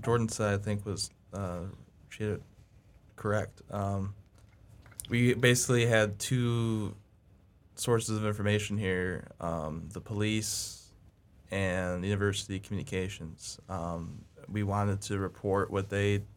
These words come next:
told us, um, because those are the two agencies that, uh, were on the scene and would have the most information that was accurate and that we could confirm.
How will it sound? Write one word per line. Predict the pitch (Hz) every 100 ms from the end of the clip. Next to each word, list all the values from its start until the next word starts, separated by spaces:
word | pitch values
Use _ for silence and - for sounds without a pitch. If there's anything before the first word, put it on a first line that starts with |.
| - -
told | 113 110
us, | 117 120 - - - - - - - - -
um, | - 87 90 90 87 - -
because | - 101
those | 101 98
are | 101
the | 98 - - - - - -
two | - 110 104 101 101 101 98 95 78 - - - - - -
agencies | 101 101 104 - 104 104 101 101 101 - -
that, | 95 92 - - 92
uh, | 87 82 82 82 - - - -
were | 104 98
on | 98 98
the | 92
scene | - 104 98 98 95
and | 92
would | 95 98
have | 92 95
the |
most | 92 95 -
information | 92 92 92 92 101 104 101
that | 95 -
was | - 85 - - - - - - _ -
accurate | 98 101 110 110 104 - - - _ _ - - -
and | 98 98
that |
we | 92 101
could | 104
confirm. | 104 95 104 101 104 110